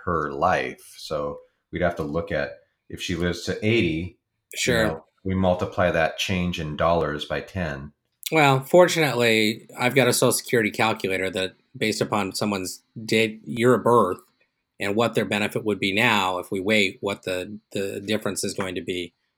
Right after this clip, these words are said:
Speaker 2: for waiting. Um, you
Speaker 1: Right.
Speaker 2: know, it, it is a set eight percent every year, but it's eight percent per year. So if we're only nine months out, so there's gonna be some differences there as well. So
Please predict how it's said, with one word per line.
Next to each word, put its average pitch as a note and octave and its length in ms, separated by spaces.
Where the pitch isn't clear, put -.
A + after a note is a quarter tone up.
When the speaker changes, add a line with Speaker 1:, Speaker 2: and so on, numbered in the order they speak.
Speaker 2:
for A2+ 140
waiting. G#2+ 440
Um, F#2+ 440
you G2+ 40
Speaker 1:
Right. - 140
Speaker 2:
know, G#2 120
it, A2+ 100
it C3 200
is D3+ 160
a C3 80
set C3 280
eight C#3 240
percent B2+ 460
every G#2+ 260
year, A2+ 500
but A2 720
it's A2+ 180
eight C3+ 160
percent A2+ 360
per B2 120
year. A#2 280
So A2 180
if G#2 120
we're A#2+ 80
only A2+ 160
nine A2+ 340
months G#2+ 300
out, G2+ 340
so - 160
there's G2+ 280
gonna G2+ 140
be G2 80
some F#2+ 180
differences F#2 480
there F2+ 180
as F#2 140
well. G2 280
So F#2+ 380